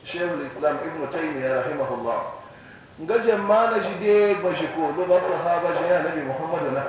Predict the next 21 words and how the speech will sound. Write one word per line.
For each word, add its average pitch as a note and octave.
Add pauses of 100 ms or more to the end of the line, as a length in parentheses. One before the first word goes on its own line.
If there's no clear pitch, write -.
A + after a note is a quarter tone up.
(140)
sallallahu C#3+
alaihi B2+
wasallam. C#3 (640)
A D3
ji C#3
ga E3+
yi D#3
ga D3+ (240)
ashabul C#3+
hifdil D3
aswad, C#3+ (400)
zaba D3+
ya C#3+
gbaje C3 (100)
ko. A#2 (760)
Zai D#3
je D#3
ma E3+
za D#3+
shi E3+
ko. B2